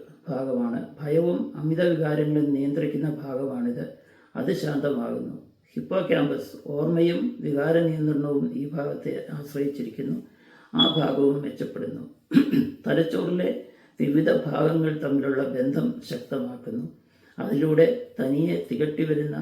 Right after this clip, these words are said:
അനാവശ്യമായ ചിന്തകൾ കുറയുന്നു. ചുരുക്കി പറഞ്ഞാൽ മൈൻഡ്ഫുൾനെസ് റിലാക്സേഷൻ മാത്രമല്ല, തലച്ചോറിനെ തന്നെ പരിശീലിപ്പിക്കുന്ന ഒരു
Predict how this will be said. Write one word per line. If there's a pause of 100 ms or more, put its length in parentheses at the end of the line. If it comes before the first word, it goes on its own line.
(240)
അനാവശ്യമായ (160)
ചിന്തകൾ (160)
കുറയുന്നു. (560)
ചുരുക്കി
പറഞ്ഞാൽ (420)
മൈൻഡ്ഫുൾനെസ് (220)
റിലാക്സേഷൻ
മാത്രമല്ല, (600)
തലച്ചോറിനെ (100)
തന്നെ (640)
പരിശീലിപ്പിക്കുന്ന (600)
ഒരു